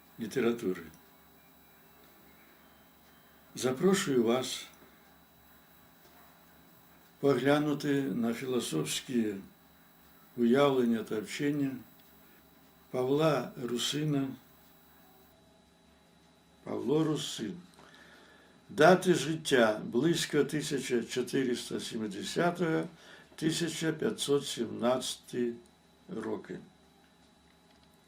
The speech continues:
Павло Русин родом із Кросно, тепер місто в Польщі. Навчався в університетах Польщі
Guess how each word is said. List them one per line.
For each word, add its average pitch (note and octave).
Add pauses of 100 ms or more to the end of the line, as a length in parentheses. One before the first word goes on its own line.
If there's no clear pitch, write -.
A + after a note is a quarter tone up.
(600)
Павло E3+
Русин B2 (260)
родом F3+
із E3+ (100)
Кросно, C#3+ (560)
тепер D#3
місто C#3
в C3+
Польщі. G2 (1040)
Навчався D3
в C3+
університетах D3
Польщі D#3+